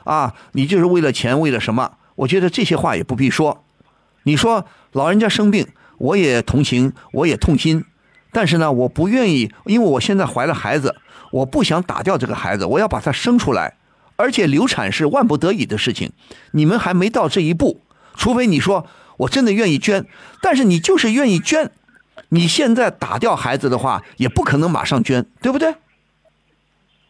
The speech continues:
也要恢复一段时间，等几个月啊，对不对啊？你要知道，捐献器官这是很，很大的一个手术啊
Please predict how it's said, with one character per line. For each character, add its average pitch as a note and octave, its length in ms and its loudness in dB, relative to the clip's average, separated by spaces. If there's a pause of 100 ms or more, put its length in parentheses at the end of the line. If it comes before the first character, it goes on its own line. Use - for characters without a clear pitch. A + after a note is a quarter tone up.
(240)
也 G#3 160 2
要 D#4+ 140 2
恢 B3+ 220 0
复 A3 160 -2
一 G3+ 60 -2
段 G3+ 180 0
时 F3+ 100 -4
间， F#3 160 0
等 F3 200 -2
几 C3 160 -4
个 D3 80 2
月 D#3+ 160 2
啊， C#3 160 -4 (200)
对 A3 120 0
不 G3+ 60 -2
对 G#3+ 120 0
啊？ F#3+ 160 -2 (440)
你 B3 100 4
要 D4+ 140 2
知 C#4 140 -2
道， A#3 180 0 (240)
捐 E4+ 240 0
献 C#4+ 200 2
器 - 180 -2
官 A#3+ 260 0
这 D4 140 0
是 C#4 180 0 (400)
很， F#3+ 560 2 (120)
很 G3+ 260 0
大 D#4 180 0
的 F3+ 120 2
一 D#3 80 2
个 D#3 80 2
手 G2+ 200 -2
术 C#3 180 0
啊 C#2+ 140 -2